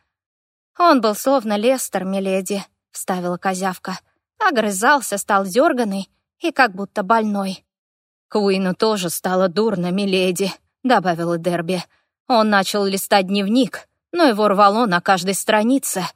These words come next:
Потом он сказал, что ему словно когти в разум вонзились. В конце концов, леди Маргарет удалось просмотреть дневник. Он не так сильно на неё влиял. Она нашла нужную запись, но его светлость не смог вырвать листы.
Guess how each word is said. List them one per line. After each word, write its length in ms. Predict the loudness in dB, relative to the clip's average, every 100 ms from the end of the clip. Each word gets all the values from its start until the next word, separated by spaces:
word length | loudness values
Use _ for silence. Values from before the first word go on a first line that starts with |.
| _ _ _ _
Потом 320 | -2 0 -2 -2
он 100 | -2
сказал, 440 | 0 2 4 2
что 180 | 0 -2
ему 200 | 0 -2
словно 380 | 0 0 0 -2
когти 440 | 0 0 0 0
в 80 | 4
разум 340 | 4 4 2
вонзились. 640 | 2 2 0 -2 0 -2 -6 -18 _ _
В 80 | 0
конце 360 | 0 2 0 2
концов, 380 | 0 2 -2
леди 260 | 0 -2 0
Маргарет 580 | 4 4 4 2 0 0
удалось 440 | 4 4 4 0
просмотреть 640 | -2 0 2 0 0 -2 0
дневник. 560 | -2 -2 -2 -4 -8 -20 -20 _
Он 160 | 2 2
не 120 | 0
так 180 | -2 -4
сильно 380 | -2 -2 0
на 100 | -2
неё 300 | -2 0 0
влиял. 480 | 0 0 4 2 2 -6 _ _ 0
Она 220 | 4 4
нашла 400 | 4 2 2 2
нужную 420 | 2 -2 -2 0
запись, 540 | 2 0 0 -6 -8 _
но 160 | 2 2
его 200 | 2 0
светлость 640 | -2 -2 -2 0 -2 0
не 140 | 2 2
смог 360 | 2 2 2
вырвать 400 | 0 0 0 0
листы. 500 | -4 -4 -4 -4 -6